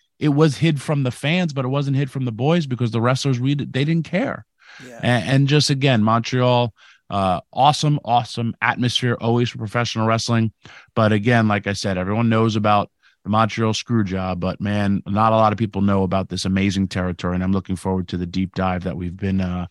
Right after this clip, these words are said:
Speaker 1: on our own little path to find out more information for.
Speaker 2: Yeah. And it's, and you, you mentioned it, like, you know,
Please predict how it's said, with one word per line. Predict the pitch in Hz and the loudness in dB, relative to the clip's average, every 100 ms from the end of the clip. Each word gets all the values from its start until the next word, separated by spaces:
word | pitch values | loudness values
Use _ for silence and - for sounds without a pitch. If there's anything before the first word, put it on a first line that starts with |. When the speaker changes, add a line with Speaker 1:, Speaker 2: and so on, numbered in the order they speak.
| - - - - | -14 -20 -20 -2
Speaker 1:
on | 113 120 | 2 6
our | 127 135 | 6 8
own | 147 160 | 6 6
little | 143 113 95 | 4 0 -2
path | - 107 95 85 | -2 0 0 -2
to | - | -14
find | 98 104 95 95 | -4 0 2 2
out | 92 | 0
more | 98 95 | 0 -2
information | 92 90 87 87 - 98 | -2 -4 -6 -6 -8 -12
for. | - - - _ _ _ | -14 -18 -20 _ _ _
Speaker 2:
Yeah. | 196 226 233 | -10 -8 -8
And | 185 | -8
it's, | 190 175 185 | -8 -8 -10
and | 190 180 | -8 -8
you, | 180 220 | -10 -10
you | 240 160 202 | -12 -12 -12
mentioned | 208 180 214 - 143 | -8 -8 -10 -14 -12
it, | 135 131 | -12 -12
like, | 139 139 139 135 - _ _ _ | -10 -6 -6 -8 -16 _ _ _
you | 196 | -12
know, | 175 151 143 135 | -10 -8 -10 -14